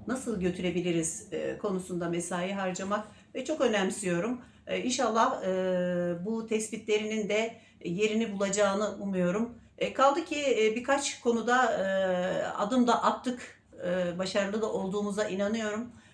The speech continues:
E, bunun devamı da gelecektir diye düşünüyorum. Özellikle bu biraz önce söylediğim o zirai don konusunda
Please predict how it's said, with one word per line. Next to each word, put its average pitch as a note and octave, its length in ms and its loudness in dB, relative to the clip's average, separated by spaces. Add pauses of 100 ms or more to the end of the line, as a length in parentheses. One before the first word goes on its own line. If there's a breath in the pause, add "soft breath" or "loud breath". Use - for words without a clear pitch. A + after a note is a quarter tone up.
(140 loud breath)
E, G#3 220 -4
bunun C#4+ 200 0
devamı A#3+ 340 4
da A#3+ 60 4
gelecektir G#3 680 -2
diye C#3+ 200 -4
düşünüyorum. D3+ 500 -6 (240 loud breath)
Özellikle C#4 580 0
bu B3+ 280 -2
biraz F4 260 6
önce A3 200 2
söylediğim G#3+ 480 0
o F#3 80 0
zirai G#3+ 420 2
don C4+ 160 0
konusunda F#3+ 580 0